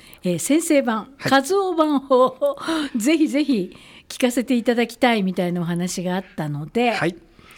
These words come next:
Speaker 1: それをですね、今日はご披露いただいて、
Speaker 2: はい。
Speaker 1: また、あの、
Speaker 2: はい。
Speaker 1: いろんなところにね、これからまた季節も良くなると、銀行に
Speaker 2: そうですね。
Speaker 1: いらっしゃる方もね、
Speaker 2: ええ。
Speaker 1: 増えてくるんじゃないかと思うので、まあ、
Speaker 2: はい。
Speaker 1: おすすめのところなどもご紹介いただけたらと思うんですが。
Speaker 2: はい。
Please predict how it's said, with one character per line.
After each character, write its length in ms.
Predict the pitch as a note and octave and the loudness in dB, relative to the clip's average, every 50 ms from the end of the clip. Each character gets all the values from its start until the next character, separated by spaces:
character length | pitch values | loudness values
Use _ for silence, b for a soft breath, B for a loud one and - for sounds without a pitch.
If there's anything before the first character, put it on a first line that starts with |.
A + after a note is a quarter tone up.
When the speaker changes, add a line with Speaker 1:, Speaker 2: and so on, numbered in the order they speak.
| B B B B B _ - | B B B B B _ -14
Speaker 1:
そ 300 | - - - - G#3 G3 | -12 -10 -8 -6 -4 -2
れ 160 | A3 A#3+ A#3+ | 0 0 0
を 80 | A3+ | -2
で 100 | G3+ G3 | -2 -4
す 140 | D3+ - - | -6 -6 -8
ね、 140 | D3+ C#3+ - - | -8 -10 -10 -8
今 140 | - D3 C3 | -8 -8 -6
日 60 | D3+ | -6
は 40 | D3+ | -4
ご 100 | F#3 F3 | -4 -4
披 180 | C#3+ G3 F3+ F3 | -2 -2 -2 -2
露 100 | E3+ E3 | -2 -4
い 80 | D#3 | -4
た 160 | D#3 A3 A3+ | -2 -2 0
だ 160 | A#3 C4 C4 C4 | 2 4 4 2
い 120 | C4 B3+ | 2 0
て、 220 | C4 - C4+ B3 | 0 2 2 2
Speaker 2:
は 40 | A#3 | 2
い。 40 | G3 | 2
Speaker 1:
ま 120 | A3+ B3+ C4+ | 0 0 2
た、 140 | - D#4 D#4 | 2 2 2
あ 40 | D4+ | 2
の、 100 | D4+ D#4 | 2 -2
Speaker 2:
は 80 | B B B B B | B B B B B
い。 40 | D4+ | 0
Speaker 1:
い 20 | |
ろ 120 | C#4+ E4 E4+ | 0 0 0
ん 40 | |
な 60 | E4+ E4+ | -2 -2
と 100 | E4+ D#4 | -2 -2
こ 120 | D#4+ D4+ | -2 -2
ろ 60 | D4+ | -2
に 160 | C4+ G#3+ F#3+ | -2 -2 0
ね、 160 | G3+ C4+ F#4 F#4 | 0 -2 -2 -2
こ 140 | - A3+ | -4 -4
れ 100 | G#3 G#3 | -4 -2
か 120 | G3 G#3+ G3+ | -2 -4 -4
ら 100 | G3 F#3+ | -4 -4
ま 80 | G3 | -4
た 140 | F#3 - G3 | -6 -6 -8
季 100 | F3 - | -8 -6
節 260 | - B3+ A#3 - G3+ | -4 -4 -4 -4 -4
も 60 | F#3+ F#3+ | -2 -2
良 140 | F#3+ G3+ | -2 -2
く 100 | G3 - | -4 -4
な 100 | E3+ F3+ | -6 -6
る 120 | E3+ E3 E3 | -6 -6 -6
と、 200 | - F3+ F3 F3 B B B B B - | -6 -6 -6 -6 B B B B B -4
銀 240 | F3 F3+ G3+ G3+ F#3 | -2 0 0 0 0
行 240 | - - G3+ F#3+ | -2 -2 -2 0
に 320 | F#3 F#3 F3+ F3+ F3+ F3+ - - | 0 0 0 0 -2 -4 -8 -8
Speaker 2:
そ 160 | - - F3 | -4 -2 -2
う 20 | D#3 | 0
で 80 | B2+ | -2
す 80 | - - | -4 -4
ね。 180 | A#2 B2+ C#3 - | -2 0 0 2
Speaker 1:
い 20 | |
ら 80 | G3 F#3+ | 0 0
っ 20 | |
し 80 | - A3+ | 0 -2
ゃ 40 | G3 | -2
る 60 | G3 | -2
方 220 | G3+ F#3+ F3+ G3 F3+ | -2 -2 -2 -2 -2
も 180 | F3+ F3 F#3 G#3+ | -2 0 0 0
ね、 240 | D#4 G#4 G4 - B B | 0 0 -2 -4 B B
Speaker 2:
え 200 | - C#3+ D3+ D3 | -4 -2 0 0
え。 20 | C4 | -2
Speaker 1:
増 60 | A#3 | -2
え 60 | A3 | -4
て 120 | A3+ A3+ G3+ | -4 -4 -2
く 100 | A3+ G3+ | -2 -2
る 80 | G3+ | -2
ん 60 | G3 | -2
じ 60 | F#3 G3+ | 0 0
ゃ 20 | |
な 80 | G#3 G3+ | 0 0
い 60 | G3 | -2
か 100 | - G3+ | -2 -4
と 120 | F#3 A3 G3 | -2 -2 -2
思 160 | G3+ G3+ G3+ | 0 0 0
う 40 | G3 | -2
の 100 | F#3+ F3 | -2 -2
で、 80 | G3 | -2
ま 120 | F#3 F#3+ F3 | -2 -2 -4
あ、 20 | |
Speaker 2:
は 120 | - A#2+ | -4 -8
い。 40 | A2 - - | -10 -8 -6
Speaker 1:
お 80 | F3 | -6
す 120 | C#3+ - F#3+ | -4 -4 -4
す 120 | - - | -4 -2
め 100 | F3+ F3 | -2 -2
の 120 | F3 F3 E3+ | -2 -2 -2
と 120 | F#3 E3+ | -4 -4
こ 120 | - G3 G3 | -4 -2 -2
ろ 100 | G3 G3 | 0 0
な 140 | G3 F#3 E3+ | -2 -2 -2
ど 100 | E3+ D3+ | -4 -6
も 100 | D#3 D3+ | -6 -6
ご 100 | D#3+ D#3+ | -6 -6
紹 180 | - F3+ E3 | -4 -6 -4
介 160 | E3 F3+ F3 | -4 -4 -6
い 40 | F3 | -4
た 100 | - F#3 | -4 -4
だ 100 | F3+ F#3 | -4 -4
け 140 | F3+ G3 F#3+ | -4 -4 -4
た 100 | - G3 | -4 -4
ら 120 | F3+ F3+ | -6 -6
と 100 | F3+ F#3+ | -6 -6
思 140 | F3+ F#3 F#3 | -4 -4 -4
う 40 | F#3 | -4
ん 60 | F3+ | -6
で 80 | G3 F3+ | -8 -8
す 100 | - A#3+ | -8 -8
が。 180 | A#3 F3+ - - | -8 -10 -10 -12
Speaker 2:
は 160 | - - - | -10 -8 -8
い。 100 | A#2 B2+ | -8 -8